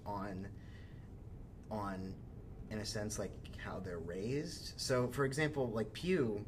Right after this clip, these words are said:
Pew, uh, Research, they did a, a study that was released fairly recently where they found that, like, baby boomers, like, old, older baby boomers were the most easily, like,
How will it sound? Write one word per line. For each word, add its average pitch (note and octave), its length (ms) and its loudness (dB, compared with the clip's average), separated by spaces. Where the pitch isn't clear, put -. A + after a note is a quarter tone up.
Pew, C3 300 0
uh, G#2+ 160 2
Research, A2 640 0
they B2 120 2
did A#2+ 200 4
a, G2+ 260 2
a - 60 -6
study G#2+ 500 0
that G2 140 -4
was F#2+ 260 -4
released G#2 440 -2
fairly E3+ 300 6
recently A2 580 -2
where A2+ 100 0
they A#2+ 100 6
found A#2+ 300 6
that, A#2 120 4
like, A2 200 2
baby A#2 300 4
boomers, G2 680 0
like, - 160 -4
old, A#2+ 400 4
older C3 260 6
baby A#2+ 300 4
boomers G2 640 0
were A2 180 2
the G#2 100 0
most G#2 380 0
easily, A2 640 2
like, G2 200 0